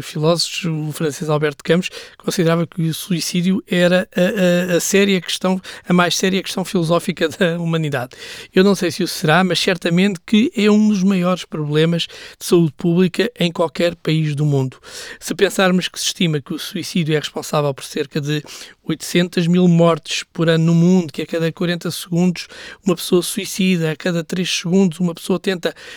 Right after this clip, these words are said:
suicidar-se, eh, e que o suicídio está entre as três maiores causas de morte em pessoas com idades, eh, entre os quinze e os trinta e cinco anos, mais coisa menos coisa, não temos dúvidas sobre a complexidade, complexidade da questão.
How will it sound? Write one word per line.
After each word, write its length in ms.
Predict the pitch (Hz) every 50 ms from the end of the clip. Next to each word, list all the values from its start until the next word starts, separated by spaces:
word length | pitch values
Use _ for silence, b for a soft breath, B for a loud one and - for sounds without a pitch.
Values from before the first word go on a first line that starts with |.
| B B
suicidar-se, 880 | - - - 190 - - - 180 165 180 170 165 160 156 - - - B B B B B B _
eh, 500 | - 175 175 180 180 180 180 180 180 - -
e 100 | 220 202
que 140 | - - 214
o 80 | 185
suicídio 500 | - - 220 185 - - 220 202 170 165
está 240 | 160 - - 185 175
entre 300 | 185 190 185 165 - 170
as 160 | 151 - -
três 720 | - _ - 196 214 208 196 180 175 156 147 - - 311 262
maiores 460 | 196 175 170 175 175 175 170 - -
causas 480 | - - 185 175 170 156 160 156 151
de 40 | 156
morte 300 | 175 165 160 156 143 - - B B B B B B -
em 100 | 165 165
pessoas 540 | - - - - 180 170 165 160 151 - -
com 120 | - -
idades, 600 | 151 151 151 160 160 156 151 139 131 - - - - _ -
eh, 260 | 165 160 160 185 170
entre 240 | 156 151 147 - 160
os 240 | 156 147 139 - - - _ _ _
quinze 460 | - - 180 214 220 208 180 156 151 147
e 20 |
os 160 | 147 139 -
trinta 320 | - - 165 165 160 - 151
e 40 |
cinco 320 | 131 - - 135 - - 156
anos, 200 | 175 202 196 185
mais 160 | 160 151 151
coisa 200 | - - 160 151
menos 180 | 156 151 151 -
coisa, 280 | - 190 190 196 185 B B B B B B B _
não 160 | - 208 214
temos 260 | 190 - 214 190 175 143
dúvidas 440 | 165 180 175 180 190 185 185 175
sobre 260 | - - - 202 185 180
a 40 |
complexidade, 760 | - 190 180 156 - 165 151 - - - 151 147 151 - -
complexidade 840 | _ - 160 156 160 151 - 190 170 - - 160 151 156 156 156 151
da 120 | 156 156
questão. 360 | - - - - - 135 139